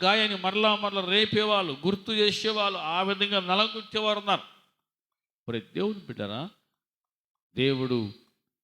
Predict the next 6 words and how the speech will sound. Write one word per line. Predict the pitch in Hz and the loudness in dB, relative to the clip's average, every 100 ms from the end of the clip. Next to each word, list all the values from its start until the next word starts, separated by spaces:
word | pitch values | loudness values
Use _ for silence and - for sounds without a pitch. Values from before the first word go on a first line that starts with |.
| _ _ _ _ _ _ _ _ _ 117 | _ _ _ _ _ _ _ _ _ -2
పరమ | 113 113 | -2 -2
వైద్యుడు. | 107 90 82 - 71 67 - _ _ _ _ _ _ _ _ _ _ - | -4 -6 -8 -12 -16 -16 -20 _ _ _ _ _ _ _ _ _ _ 0
దేవుడు | 139 147 147 | 0 0 -8
చెప్పండి, | 139 151 170 240 370 _ _ _ - | -8 -8 -6 -8 -10 _ _ _ -12
పరమ | 151 226 247 | -10 -8 -8
వైద్యుడు. | 247 196 156 123 | -8 -8 -12 -16